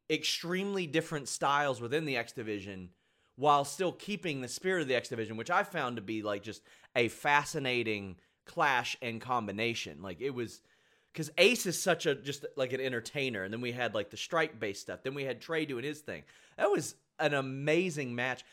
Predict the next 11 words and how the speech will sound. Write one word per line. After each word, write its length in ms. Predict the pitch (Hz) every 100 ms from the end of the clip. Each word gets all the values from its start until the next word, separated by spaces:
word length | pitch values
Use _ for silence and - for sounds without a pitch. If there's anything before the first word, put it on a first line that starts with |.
| -
How 220 | - 151 240
do 80 |
you 100 | 269
even 280 | 247 190 180
begin 320 | 156 139 151
to 80 | 143
put 300 | - 143 -
something 400 | - 123 127 113
like 220 | 110 110
that 200 | 107 98
together? 500 | - 85 87 87 -